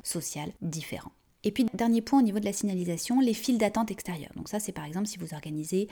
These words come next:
un événement où il y a des kiosques à l'extérieur, par exemple, on pourrait penser à préparer des files d'attente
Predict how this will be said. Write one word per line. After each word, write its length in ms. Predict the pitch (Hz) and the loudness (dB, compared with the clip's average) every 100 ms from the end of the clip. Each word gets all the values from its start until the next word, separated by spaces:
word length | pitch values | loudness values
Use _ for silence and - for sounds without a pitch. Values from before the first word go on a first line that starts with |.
| - | 0
un 140 | 175 | 2
événement 520 | 165 151 151 175 196 | 2 0 0 0 0
où 60 | 185 | 0
il 80 | 151 | -4
y 40 | |
a 20 | |
des 160 | 139 139 | -6 -8
kiosques 440 | - - 180 - | -6 -4 -4 -4
à 40 | - | -10
l'extérieur, 720 | - - 156 143 156 196 254 - | -14 -14 -12 -10 -6 -4 -6 -8
par 120 | 143 | -12
exemple, 400 | 143 - 202 - | -10 -6 -6 4
on 120 | 262 | 6
pourrait 260 | 247 190 180 | 6 2 -2
penser 480 | 175 151 - 208 - | -4 -8 -4 -4 -2
à 200 | 185 196 - _ - | -2 -4 -8 _ -10
préparer 500 | - 220 165 147 175 | -4 -4 -4 -4 -6
des 140 | 180 | -6
files 260 | 143 - 208 | -6 -4 -2
d'attente 360 | 170 - 180 | -2 -4 -6